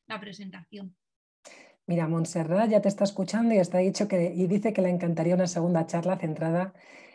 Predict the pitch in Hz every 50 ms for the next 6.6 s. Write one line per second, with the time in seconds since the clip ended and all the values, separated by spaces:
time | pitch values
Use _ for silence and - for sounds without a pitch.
0 | _ - 175 165 165 160 147 147 156 - - 160 - 165 160 165 165 165 175 180
1 | 175 170 160 147 147 139 143 139 131 143 135 135 160 160 147 143 135 131 - -
2 | _ _ _ - - - - - - _ _ - 190 202 220 220 220 233 254 247
3 | 214 - - 196 175 160 180 196 196 214 214 185 - 185 170 - - 196 180 175
4 | 175 160 147 151 160 160 165 175 214 226 208 202 170 165 - 170 180 180 175 170
5 | 165 156 - - - 165 165 175 185 - 208 240 254 254 - - - - 175 160
6 | 160 156 156 156 151 147 143 143 139 - -